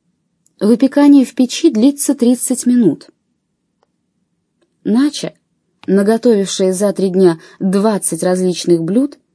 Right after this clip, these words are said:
настолько устала, что не могла дождаться момента, когда пирог поставят в печь.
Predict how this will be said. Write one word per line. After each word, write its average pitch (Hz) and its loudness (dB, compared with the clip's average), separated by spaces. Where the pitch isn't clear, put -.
настолько 247 0
устала, 170 -2
что - -4
не 208 4
могла 214 2
дождаться 240 -2
момента, 202 2
когда 190 0
пирог 220 0
поставят 233 0
в - -20
печь. 165 -2